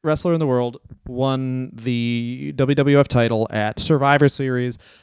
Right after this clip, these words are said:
Buy rate was three hundred eighty-three thousand, down seven, only seventeen thousand from the previous year. Batista,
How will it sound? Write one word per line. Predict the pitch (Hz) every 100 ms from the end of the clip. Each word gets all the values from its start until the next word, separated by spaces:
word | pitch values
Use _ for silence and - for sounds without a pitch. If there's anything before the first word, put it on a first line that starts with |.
| _
Buy | 165 185
rate | 180 175 170
was | 175 143 127
three | 190
hundred | 170 160 147
eighty-three | 147 139 147
thousand, | 175 240 247 269 254
down | 226 220
seven, | 220 254 294 -
only | 196 214
seventeen | 247 240 - 135
thousand | 120 110 117 107
from | 98 110
the |
previous | 104 113 107 104 107
year. | 143 139 135 - _ _ -
Batista, | 131 160 - 277 - 151 139 143